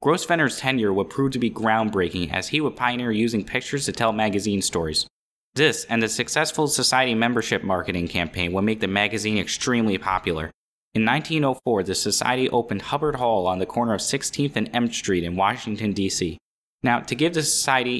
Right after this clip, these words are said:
even more credit, these wealthy founders weren't like ours today. These founders actually went out and did stuff.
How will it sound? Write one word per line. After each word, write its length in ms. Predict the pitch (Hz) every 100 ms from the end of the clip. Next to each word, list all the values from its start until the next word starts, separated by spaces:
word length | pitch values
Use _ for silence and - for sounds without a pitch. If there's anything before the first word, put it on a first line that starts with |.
| 117
even 180 | 117 117
more 160 | 110
credit, 380 | 107 107 82 -
these 220 | 120 147
wealthy 320 | 151 135 127
founders 500 | 101 117 113 95 90
weren't 220 | 113 110 104
like 240 | 98 -
ours 260 | 104 95 -
today. 380 | 95 90 78 - -
These 180 | 123 139
founders 400 | 135 131 113 -
actually 380 | 107 110 117 107
went 180 | 110
out 160 | 107 107
and 140 | 92
did 180 | 92 90
stuff. 260 | - 80